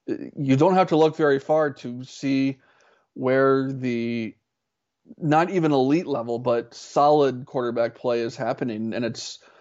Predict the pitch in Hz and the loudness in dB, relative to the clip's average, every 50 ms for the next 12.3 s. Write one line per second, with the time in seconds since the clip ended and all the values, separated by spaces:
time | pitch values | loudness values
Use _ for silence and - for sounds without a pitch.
0 | _ _ _ _ _ _ _ - - 123 117 113 113 113 113 110 110 110 131 147 | _ _ _ _ _ _ _ -4 -2 0 0 0 0 0 -2 -2 -2 -4 -6 -8
1 | _ _ _ _ _ _ _ _ _ _ _ _ _ _ _ _ _ _ _ _ | _ _ _ _ _ _ _ _ _ _ _ _ _ _ _ _ _ _ _ _
2 | _ _ _ _ - 123 - - - 147 139 135 - 151 147 151 147 147 123 113 | _ _ _ _ -14 -12 -8 -4 0 0 0 2 2 2 2 2 0 -2 -2 0
3 | 113 123 131 135 135 123 127 127 127 127 123 127 120 113 - - 135 123 120 131 | 0 2 2 2 2 2 2 0 -2 -4 -6 -8 -8 -6 -4 -4 -4 -4 -2 -2
4 | - 147 147 160 135 127 113 110 110 - - 131 135 139 135 131 - 151 139 135 | -2 -2 -2 -2 -2 -2 -2 -2 -4 -4 -4 -2 -2 -2 -2 -2 -2 -2 -2 -2
5 | 135 131 123 123 127 131 135 131 127 123 135 143 160 156 - 139 113 107 110 123 | -2 -2 -2 -2 -2 -2 -2 -4 -4 -2 0 0 0 0 0 -2 -2 -2 -4 -8
6 | - _ _ _ _ _ _ - 135 120 117 117 117 120 117 110 110 127 127 _ | -10 _ _ _ _ _ _ -6 -4 -2 -2 -2 -2 -4 -4 -6 -8 -10 -12 _
7 | _ _ _ _ _ _ _ _ _ _ _ _ _ _ _ _ _ _ _ _ | _ _ _ _ _ _ _ _ _ _ _ _ _ _ _ _ _ _ _ _
8 | _ _ - - 131 127 120 120 127 123 127 131 - 139 123 123 131 127 123 127 | _ _ -6 -4 -2 -2 0 0 0 0 -2 -2 -2 -4 -2 0 0 0 0 0
9 | 131 123 120 120 123 127 127 123 120 120 120 - 135 131 127 127 127 123 123 123 | -2 -4 -4 -4 -4 -4 -4 -4 -4 -4 0 2 2 2 2 0 0 0 2 0
10 | 120 123 123 117 117 117 117 117 113 113 113 98 - 160 139 131 143 143 123 127 | 0 0 0 -2 -2 -2 -2 -4 -4 -4 -6 -6 -4 -2 -2 -2 0 0 0 0
11 | 123 - - 131 131 131 127 127 123 123 123 131 107 90 - 147 139 160 170 - | -2 -2 0 0 0 0 2 2 2 2 0 -2 -8 -6 -4 -2 -2 -2 -2 -4
12 | - - 117 117 117 - | -2 -2 -2 -2 -2 -6